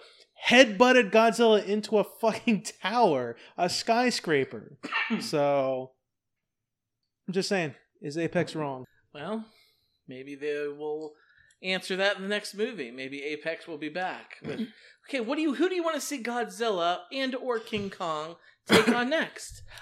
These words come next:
Speaker 2: I said Gamera, 'cause I love fucking Gamera. But,
Speaker 1: Uh,
Speaker 2: but who would you like
Speaker 1: uh,
Speaker 2: to see?
Speaker 1: s-, space alien of some kind. I, the, you know what would have forgiven a lot of this movie for me? If it's,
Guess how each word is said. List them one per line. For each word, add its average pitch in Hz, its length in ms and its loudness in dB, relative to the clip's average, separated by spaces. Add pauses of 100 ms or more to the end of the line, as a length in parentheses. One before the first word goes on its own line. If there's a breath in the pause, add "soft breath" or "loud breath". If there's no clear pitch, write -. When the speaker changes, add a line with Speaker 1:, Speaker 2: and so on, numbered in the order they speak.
Speaker 2:
I 269 180 6
said 180 340 2
Gamera, 127 580 0 (200)
'cause 151 140 -10
I 147 100 2
love 135 520 0
fucking 127 480 -8
Gamera. 107 580 -12 (560)
But, 196 140 2
Speaker 1:
Uh, 202 420 0
Speaker 2:
but 202 140 -2
who 220 160 -2
would 247 180 -2
you - 400 -10 (160)
like 196 220 2
Speaker 1:
uh, 190 40 0
Speaker 2:
to 220 60 -4
see? 294 200 -10
Speaker 1:
s-, 196 260 -4 (180)
space 220 400 2
alien 151 340 4
of 120 80 -12
some 135 160 -6
kind. 123 180 -8 (260 loud breath)
I, 202 240 2 (480)
the, 190 260 -8
you 165 220 0
know 285 60 6
what 294 180 2
would 180 140 2
have 147 120 -6
forgiven 170 460 -2
a 135 40 -4
lot 131 260 0
of 175 60 -2
this 180 220 -4
movie 185 220 -2
for 226 220 -2
me? 269 180 -6 (260)
If 175 160 0
it's, 170 180 0